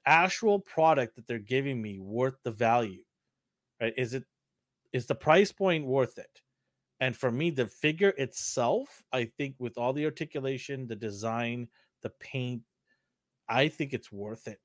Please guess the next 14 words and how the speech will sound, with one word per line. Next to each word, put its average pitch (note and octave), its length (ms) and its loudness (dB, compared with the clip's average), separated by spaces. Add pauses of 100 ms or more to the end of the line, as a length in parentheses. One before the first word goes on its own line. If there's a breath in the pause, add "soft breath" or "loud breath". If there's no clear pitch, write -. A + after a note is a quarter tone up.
for A#2 180 -2
one A2+ 200 -2
ninety-nine. F#2+ 500 -8 (1400)
Everything C3 340 0
else, E3 240 0 (140)
cool. C#3 460 0 (200)
Extra A#2+ 260 -6
stuff B2 240 -6
that A#2 100 -4
I A2 80 -4
could - 180 -16
put A2 140 -8
in G2 160 -10
there. F2 200 -20